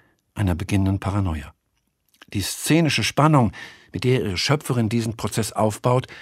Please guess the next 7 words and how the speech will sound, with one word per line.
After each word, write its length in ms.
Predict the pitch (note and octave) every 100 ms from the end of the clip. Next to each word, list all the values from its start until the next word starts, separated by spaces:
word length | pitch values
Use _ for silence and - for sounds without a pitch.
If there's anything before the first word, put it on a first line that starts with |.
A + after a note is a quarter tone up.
| - - -
entwickelt 420 | G#2 C#3 F3 D#3
am 140 | C3
Ende 340 | - A#2+ C#3 -
einen 240 | A#2 A2+
geradezu 460 | G#2+ G#2+ A2 - G2
spannungsromanartigen 1300 | - A#2 A#2+ B2 - A2 A2 A2 - G2 G2+ G#2+ G#2
Sog. 340 | E2 -